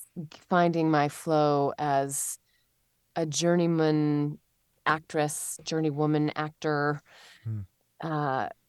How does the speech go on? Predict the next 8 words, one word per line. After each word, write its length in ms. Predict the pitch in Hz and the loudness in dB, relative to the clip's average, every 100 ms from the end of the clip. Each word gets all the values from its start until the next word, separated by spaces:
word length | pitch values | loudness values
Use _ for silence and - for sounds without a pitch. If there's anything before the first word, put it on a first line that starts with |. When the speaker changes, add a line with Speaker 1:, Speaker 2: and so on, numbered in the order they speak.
| - | -10
Speaker 1:
who's 280 | - 196 165 | -2 -2 -2
building 720 | - 170 170 175 185 180 175 | -12 2 4 6 4 4 2
a 60 | 170 | 0
career 840 | - 175 160 160 165 165 165 160 | -2 -8 -4 0 2 4 4 2
and 300 | 175 160 156 151 - | 0 -4 -4 -8 -6
having 260 | 165 165 | -4 -2
a 40 | 160 | 0
life 480 | 151 147 151 156 | 0 2 0 -2